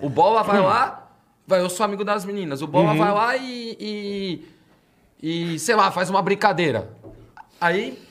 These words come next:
Speaker 1: porra, o Bola é filha da puta, o Bola é isso, o Bola é aquilo,
Speaker 2: Uhum.
Speaker 1: vamos deixar o Bola de lado. Aí a mesma brincadeira eu fazia. E aí,
Speaker 2: Entendi.
Speaker 1: é, ai,
Speaker 2: Ah.
Speaker 1: tem o dó dele, ele errou. Aí eu falei, ah, tá errado.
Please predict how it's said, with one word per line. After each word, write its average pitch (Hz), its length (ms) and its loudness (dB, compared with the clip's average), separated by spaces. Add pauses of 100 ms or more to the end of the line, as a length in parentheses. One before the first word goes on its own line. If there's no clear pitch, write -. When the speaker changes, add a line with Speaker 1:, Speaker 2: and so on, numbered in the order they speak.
(100)
Speaker 1:
porra, 156 280 -4
o 117 40 -6
Bola 165 280 2
é 170 60 -2
filha 151 220 -6
da - 100 -8
puta, 131 360 -6
o - 40 -14
Bola 170 300 2
é 143 60 -2
isso, 147 300 0
o - 20 -2
Bola 180 240 4
é 175 40 0
aquilo, 143 540 0
Speaker 2:
Uhum. 127 240 -2
Speaker 1:
vamos 190 240 2
deixar 196 240 2
o 180 60 4
Bola 185 180 2
de 165 120 -2
lado. 147 340 0 (340)
Aí 262 160 0
a 254 60 2
mesma 277 240 2
brincadeira 233 640 0
eu 277 140 4
fazia. 220 560 -2 (880)
E 247 100 0
aí, 165 180 4
Speaker 2:
Entendi. 233 80 2
Speaker 1:
é, 175 240 0
ai, 233 340 0
Speaker 2:
Ah. 127 300 0
Speaker 1:
tem 226 100 -2
o 233 80 0
dó 233 160 2
dele, 220 360 0
ele 220 120 -2
errou. 214 560 2 (200)
Aí 226 100 2
eu 240 80 2
falei, 180 180 -4
ah, 110 180 -2
tá 117 140 -2
errado. 139 440 0